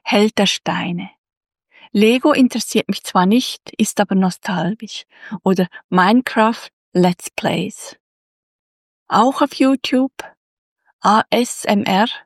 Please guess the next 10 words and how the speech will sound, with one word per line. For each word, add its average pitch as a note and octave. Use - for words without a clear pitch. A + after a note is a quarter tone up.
in G#3
der G3+
Kategorie G3+
Follow A#3+
My G#3+
Instructions, -
Subkategorie A#3
Fast -
Paced G#3
oder F#3+